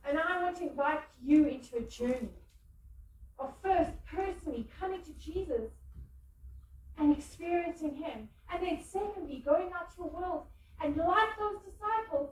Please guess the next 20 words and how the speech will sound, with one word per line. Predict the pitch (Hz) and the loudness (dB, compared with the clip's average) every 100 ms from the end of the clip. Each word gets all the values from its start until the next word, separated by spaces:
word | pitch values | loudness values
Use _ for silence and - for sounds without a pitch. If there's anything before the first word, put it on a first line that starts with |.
| - | -10
taking | - 381 427 381 | -12 -10 -6 -6
the | |
hands | 330 - 381 381 359 | -6 -6 -2 -2 -4
of | 330 320 | -6 2
your | 311 294 - - - - - | 2 2 -8 -20 -18 -14 -6
friends, | 392 381 359 - | -2 0 0 -2
your | 311 311 | 2 2
associates, | - 403 392 - - 302 - | 2 -4 -4 -4 -8 -10 -10
and | 302 - | -14 -4
saying, | 320 294 - | 0 0 -2
"Come | 302 | -6
and | 277 - | -6 -10
see | 269 233 | -14 -12
what | 214 214 | -12 -12
I've | 214 | -14
seen. | 214 - - _ - - - - - - - - - - - - - - - - - - | -14 -18 -20 _ -20 -20 -20 -20 -20 -20 -20 -20 -20 -20 -20 -20 -20 -20 -20 -20 -20 -2
I | 349 359 370 | 4 6 6
have | 311 302 - - - - - | 4 2 0 -14 -20 -18 -2
seen | 415 392 359 | 0 0 2
the | 311 | 2